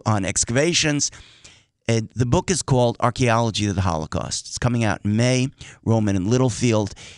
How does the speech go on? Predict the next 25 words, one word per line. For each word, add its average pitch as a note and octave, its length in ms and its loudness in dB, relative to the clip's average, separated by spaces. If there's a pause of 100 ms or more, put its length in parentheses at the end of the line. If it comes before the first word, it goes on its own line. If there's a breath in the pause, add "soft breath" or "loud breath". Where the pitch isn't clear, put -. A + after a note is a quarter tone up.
(160 loud breath)
and A#2 240 2
it A#2+ 140 -2
will D3 240 2
be B2 240 2
a G#2+ 60 0
game A#2+ 320 0
changer, D#2+ 400 -2
I E2 80 -2
think, F#2 200 -6
for E2+ 120 -4
a F2 40 -2
lot C#2 260 -4
of - 80 -14
people - 280 -6
because, F#2+ 560 -4 (460 loud breath)
uh, G2 300 2 (120)
it A#2 180 -2
teaches C#3+ 460 0
you B2 180 4
about A2+ 500 2 (1080)
how A#2+ 260 2
this G#2 320 -2
non-invasive A#2+ 1120 0
archaeology, D#2 800 -6 (920 soft breath)
uh, F#2+ 420 0